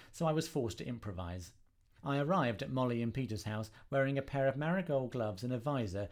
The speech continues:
made out of an A four Polly Pocket sellotaped to my forehead.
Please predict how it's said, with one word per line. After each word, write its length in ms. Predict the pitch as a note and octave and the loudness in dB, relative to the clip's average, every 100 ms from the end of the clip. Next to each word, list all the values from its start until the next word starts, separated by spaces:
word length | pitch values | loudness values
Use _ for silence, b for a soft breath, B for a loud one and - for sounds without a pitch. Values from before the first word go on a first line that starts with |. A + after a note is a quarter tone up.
| B | B
made 200 | - C3+ | -4 -2
out 160 | C3 B2+ | -2 -2
of 80 | C3 | -2
an 80 | C#3+ | 0
A 160 | F3 | 0
four 240 | E3+ C#3 C3 | 2 0 0
Polly 260 | D3 B2 | 0 0
Pocket 340 | G#2 F2+ - B2 | -2 -6 -6 -6
sellotaped 480 | - C3+ - C3 - | -4 -4 -4 -6 -6
to 100 | C#3+ | -4
my 120 | C#3 | -4
forehead. 540 | - E3+ C3+ F2+ F2 | -2 -4 -2 -4 -8